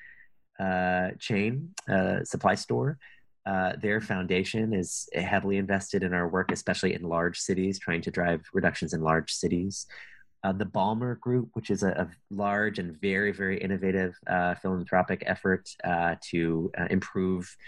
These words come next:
uh, new models of community coordination. Um, and then,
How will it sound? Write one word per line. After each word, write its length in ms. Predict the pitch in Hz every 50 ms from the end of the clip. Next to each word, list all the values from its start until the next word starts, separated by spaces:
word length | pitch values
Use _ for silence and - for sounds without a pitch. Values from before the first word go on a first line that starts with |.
| - - - - - - - - -
uh, 260 | 90 87 85 82 85 87
new 160 | - 95 95 90
models 420 | 87 85 85 85 87 87 82 -
of 140 | 87 76 -
community 400 | - 92 87 90 87 87 82 80
coordination. 880 | - - - 87 85 87 85 82 85 82 - - 95 90 90 95 98 95 - - - - - - - -
Um, 480 | - 95 92 92 92 87 87 92 98 - _ _
and 220 | 113 113 117 117 104
then, 380 | 104 127 123 120 117 117 113